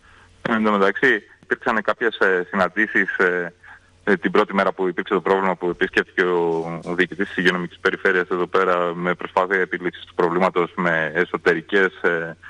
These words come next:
ε, αντικαταστάσεις, ε, ας πούμε, μια συνδρομή των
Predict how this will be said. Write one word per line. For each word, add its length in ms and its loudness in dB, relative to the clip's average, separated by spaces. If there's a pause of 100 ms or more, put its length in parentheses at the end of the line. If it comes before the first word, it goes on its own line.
(460)
ε, 460 0 (600)
αντικαταστάσεις, 880 -2
ε, 160 2
ας 200 0
πούμε, 300 -2
μια 280 0
συνδρομή 360 -2
των 440 0